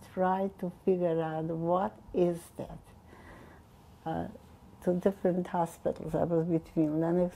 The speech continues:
Hill and Sinai. They couldn't understand how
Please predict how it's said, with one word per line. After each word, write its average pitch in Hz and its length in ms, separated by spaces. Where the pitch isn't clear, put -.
Hill 180 160
and 170 200
Sinai. 170 720
They 160 140
couldn't 226 360
understand 170 1000
how 202 160